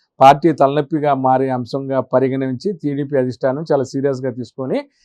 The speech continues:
కిరణ్ని సస్పెండ్ చేయడం జరిగింది. అలాగే మంగళగిరి పోలీసులు కేసు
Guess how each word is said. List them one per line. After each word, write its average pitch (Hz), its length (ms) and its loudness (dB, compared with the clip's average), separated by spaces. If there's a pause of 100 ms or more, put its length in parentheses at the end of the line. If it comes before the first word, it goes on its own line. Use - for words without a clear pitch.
(200)
కిరణ్ని 160 420 2
సస్పెండ్ 147 460 -2
చేయడం 139 220 -2
జరిగింది. 135 440 -2
అలాగే 147 540 2 (720)
మంగళగిరి 160 420 2
పోలీసులు 135 380 0
కేసు 139 240 0